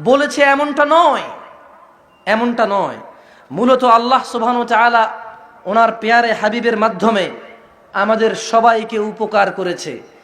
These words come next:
আমাদের সবাইকে জানিয়ে দিয়েছে যে, "ও উম্মতে মুহাম্মদ সাল্লাল্লাহু আলাইহি ওয়াসাল্লাম, তোমরা তো উম্মত,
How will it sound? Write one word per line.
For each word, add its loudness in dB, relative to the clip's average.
আমাদের 2
সবাইকে 2
জানিয়ে 0
দিয়েছে -2
যে, 0
"ও 6
উম্মতে 4
মুহাম্মদ 2
সাল্লাল্লাহু 4
আলাইহি 2
ওয়াসাল্লাম, 2
তোমরা 4
তো 0
উম্মত, 4